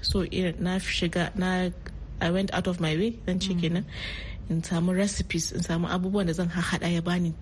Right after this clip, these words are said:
Speaker 1: um, wani different, different abu,
Speaker 2: Mm.
Speaker 1: different taste, um, shayi. So
Speaker 2: Mm.
Speaker 1: yau zan muku special shayi na wanda ba kowa nake bawa recipe din nan ba, sai
Speaker 2: Ah.
Speaker 1: wanda na ga ya cancanta.
Speaker 2: <laughs> Haka yake, to, su sauraron mu,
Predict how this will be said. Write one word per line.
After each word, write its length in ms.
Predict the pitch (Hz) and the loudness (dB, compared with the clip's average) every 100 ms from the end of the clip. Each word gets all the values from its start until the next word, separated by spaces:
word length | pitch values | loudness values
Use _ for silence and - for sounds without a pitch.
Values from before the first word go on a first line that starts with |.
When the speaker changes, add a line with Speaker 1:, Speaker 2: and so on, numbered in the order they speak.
| - | -2
Speaker 1:
um, 460 | 160 156 151 151 165 - - - - | 0 0 0 -2 -4 -10 -10 -6 0
wani 220 | 180 175 | 0 0
different, 720 | 160 190 - 208 202 - - - - | 0 -2 0 2 2 0 -6 -8 -4
different 380 | 175 175 202 185 | -2 2 0 2
abu, 200 | 170 180 | 2 2
Speaker 2:
Mm. 680 | - - 190 160 156 - 180 | 0 -4 -4 -4 -6 -2 -2
Speaker 1:
different 380 | 180 196 196 - | 2 2 2 2
taste, 300 | 180 - - | -2 -2 -2
um, 580 | 165 160 165 175 202 - | 0 0 0 0 -2 -4
shayi. 420 | - 170 170 156 - - - - - - - | 0 2 2 0 -6 -12 -12 -12 -12 -10 -4
So 120 | 170 | 0
Speaker 2:
Mm. 40 | 180 | 2
Speaker 1:
yau 100 | 185 | 2
zan 100 | 180 175 | 2 2
muku 160 | 170 | 0
special 360 | - - 208 233 | -2 0 0 0
shayi 240 | 226 202 190 | 0 0 2
na 120 | 175 175 | 2 2
wanda 400 | 185 175 160 165 | 2 2 0 -2
ba 120 | 151 156 | -2 0
kowa 220 | 202 202 | 2 4
nake 160 | 214 175 | 2 2
bawa 300 | 165 156 151 160 | 2 2 0 0
recipe 360 | 170 - 147 160 | -2 -2 -4 -2
din 100 | 156 | 0
nan 120 | 151 | -2
ba, 100 | 156 | -4
sai 220 | - 185 | 0 2
Speaker 2:
Ah. 40 | |
Speaker 1:
wanda 300 | 185 190 180 | 2 2 2
na 160 | 165 160 - - | 0 -2 -2 0
ga 80 | |
ya 120 | 165 170 | 2 2
cancanta. 480 | 170 - 170 170 160 - - - - - - | 0 -2 -2 -2 -4 -8 -8 -8 -8 -12 -4
Speaker 2:
<laughs> 200 | 285 - | -4 0
Haka 360 | 226 233 233 190 | 0 0 0 0
yake, 240 | 190 190 180 | 2 0 2
to, 100 | 190 180 180 - - 220 | 2 2 2 -2 -2 -2
su 120 | 226 | 0
sauraron 540 | 214 180 170 170 196 | 0 2 4 4 2
mu, 140 | 208 | 2